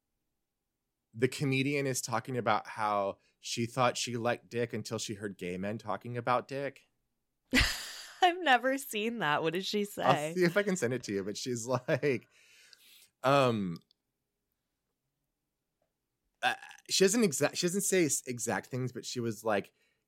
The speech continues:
Speaker 1: "Gay men talk about dick the way straight men wish women talked about dick."
Speaker 2: <laughs>
Speaker 1: And that gay men talk about dick the way that, like, little ch-,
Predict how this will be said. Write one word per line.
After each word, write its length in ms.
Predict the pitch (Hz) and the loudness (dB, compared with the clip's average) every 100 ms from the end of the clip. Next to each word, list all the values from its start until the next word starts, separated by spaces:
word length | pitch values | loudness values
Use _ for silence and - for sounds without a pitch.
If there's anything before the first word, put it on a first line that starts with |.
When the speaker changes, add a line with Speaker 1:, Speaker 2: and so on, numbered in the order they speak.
| _ | _
Speaker 1:
"Gay 240 | 131 147 | 2 4
men 300 | 180 160 156 | 4 2 0
talk 300 | - - 113 | -2 -2 -2
about 400 | 113 101 98 - | 0 0 0 -2
dick 280 | 104 98 - | -4 -4 -4
the 120 | 104 | -4
way 180 | 90 92 | -4 -4
straight 420 | - - 107 107 | -6 -4 -2 -2
men 280 | 104 95 95 | -4 -6 -4
wish 260 | 90 87 - | -6 -6 -10
women 340 | 82 82 95 | -12 -10 -10
talked 280 | 98 95 - | -6 -6 -4
about 300 | 104 101 - | -2 -2 -2
dick." 380 | 113 123 - _ _ _ _ _ _ _ _ _ | -6 -6 -10 _ _ _ _ _ _ _ _ _
Speaker 2:
<laughs> 580 | - - - - - 254 - _ _ _ _ _ - - _ | -8 -6 -6 -12 -8 -8 -8 _ _ _ _ _ -20 -20 _
Speaker 1:
And 120 | 123 135 | 2 2
that 200 | 120 - | 2 2
gay 180 | 127 | 2
men 180 | 135 143 | 2 0
talk 220 | 131 117 | 0 -4
about 300 | 104 110 98 | 0 0 0
dick 240 | 104 104 - | -2 -2 -4
the 100 | 107 | -2
way 200 | 101 101 | 0 0
that, 180 | 104 92 | 0 -2
like, 160 | 90 | -4
little 320 | 95 95 98 | -2 0 0
ch-, 140 | 98 | -2